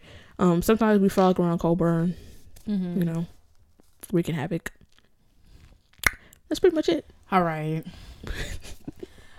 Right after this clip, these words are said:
Speaker 2: So, when I went to high school, I was not excited to go to high school at all. I thought, like, "Oh,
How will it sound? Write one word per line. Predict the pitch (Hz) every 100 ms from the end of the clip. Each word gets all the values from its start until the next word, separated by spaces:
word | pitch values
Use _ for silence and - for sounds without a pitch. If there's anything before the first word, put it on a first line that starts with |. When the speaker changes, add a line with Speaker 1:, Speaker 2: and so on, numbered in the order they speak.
| - _
Speaker 2:
So, | - 240 233 233 220 220 214 202 196 196 196 - _ _ _ _ -
when | 190 190
I | 208
went | 247
to | 233
high | 196 196
school, | - - 190 185 170
I | 214
was | 262
not | 202 175
excited | 180 180
to |
go | 180
to |
high | 180
school | 175 214
at |
all. | 185 156 160 175 190 - -
I |
thought, | 175 160 143
like, | 147 151
"Oh, | 143 143